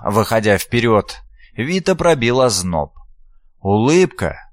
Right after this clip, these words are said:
выбранное душегубом для этого случая, напомнило ушат ключевой воды, вылитый из-под тишка на голову. Наверное, Невод тоже почувствовал неладное. Нищие подобрались,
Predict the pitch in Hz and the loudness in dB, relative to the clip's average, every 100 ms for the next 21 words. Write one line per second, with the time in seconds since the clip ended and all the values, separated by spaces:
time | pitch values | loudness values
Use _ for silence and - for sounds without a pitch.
0 | - - 92 123 113 110 107 110 107 95 | -10 -4 0 0 2 0 0 2 2 0
1 | 104 - 101 143 151 120 92 90 90 92 | -2 -2 0 0 2 0 0 0 0 0
2 | 95 - 190 - 165 151 123 _ _ _ | -2 -2 -2 0 0 0 -2 _ _ _
3 | _ - 80 82 160 185 175 156 147 127 | _ -14 -8 -2 0 0 2 2 2 2
4 | - 120 131 - 113 117 - 104 95 101 | 0 0 -2 -2 -6 -4 -2 -2 0 -2
5 | 92 101 95 87 87 76 _ _ - - | 0 0 0 -4 -6 -8 _ _ -18 -6
6 | 87 113 127 107 117 98 - 120 - - | -2 0 0 0 0 -2 -4 -4 -4 -2
7 | 110 - 117 - - 110 110 113 110 87 | -6 -6 -4 -2 0 0 0 0 0 0
8 | 78 - - _ _ _ _ _ _ - | -4 -10 -18 _ _ _ _ _ _ -4
9 | 85 98 120 127 131 151 160 139 - - | 0 2 2 2 2 2 2 0 -2 -10
10 | - - 104 101 98 110 - 127 - 123 | -12 -6 -4 -2 0 0 0 -2 -2 0
11 | 127 123 143 156 185 180 98 78 - - | 2 2 0 2 2 2 -2 -6 -8 -16
12 | _ _ _ _ 95 113 165 165 - 190 | _ _ _ _ -2 0 2 0 0 0
13 | 185 180 165 135 110 95 117 - - | 0 0 -2 0 0 0 0 0 -2